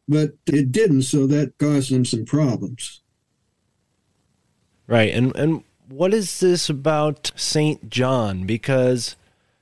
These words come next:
Speaker 2: you know, his tomb in the Grove Street Cemetery seems to be made from that same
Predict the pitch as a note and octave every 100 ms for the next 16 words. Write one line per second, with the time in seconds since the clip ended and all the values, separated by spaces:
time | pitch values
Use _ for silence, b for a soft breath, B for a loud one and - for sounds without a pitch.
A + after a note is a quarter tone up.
0 | _ C3 B2+ A#2+ F3+ G3+ - - D3+ C3
1 | B2 B2 B2 - A#2+ B2 A#2+ A2+ A#2+ A#2+
2 | A2+ - A#2+ - - A2+ A2+ - A#2 A#2
3 | - - D3 D3+ - C#3+ A#2+ C3 B2 A#2+
4 | A#2+ G#2+ - A#2 A#2 A2 - - B2 A#2
5 | A#2 A2+ A2